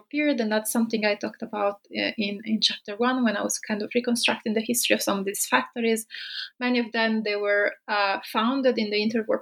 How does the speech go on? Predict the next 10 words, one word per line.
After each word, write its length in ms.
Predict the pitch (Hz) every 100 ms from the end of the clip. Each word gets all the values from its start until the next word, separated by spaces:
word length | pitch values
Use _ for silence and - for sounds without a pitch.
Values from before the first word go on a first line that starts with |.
| _
period, 420 | 240 247 254 226 -
and 160 | 190
they 100 | 196
were 160 | 202 202 214
later 360 | 233 240 220 220
nationalized 720 | 214 214 233 220 208 208 -
under 220 | 214 208
state 260 | 208 - -
socialism. 680 | - 294 294 269 240 247 240 - - - _
And, 300 | 233 214 214